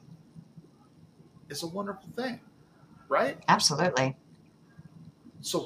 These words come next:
Speaker 1: why are we continuing to be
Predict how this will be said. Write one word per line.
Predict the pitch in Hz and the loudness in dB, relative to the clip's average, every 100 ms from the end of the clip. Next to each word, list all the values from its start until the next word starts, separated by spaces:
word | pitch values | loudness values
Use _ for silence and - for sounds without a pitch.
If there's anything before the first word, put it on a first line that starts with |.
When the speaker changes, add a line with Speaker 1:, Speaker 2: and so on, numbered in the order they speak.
| 151 | 2
Speaker 1:
why | 240 226 135 127 196 220 - - - - - - 147 | 4 6 6 4 2 -2 -10 -20 -20 -20 -20 -4 2
are | 151 | 2
we | 165 | 0
continuing | 160 143 - 220 220 214 180 | -2 -4 -2 0 0 0 0
to | - | -4
be | 147 | -6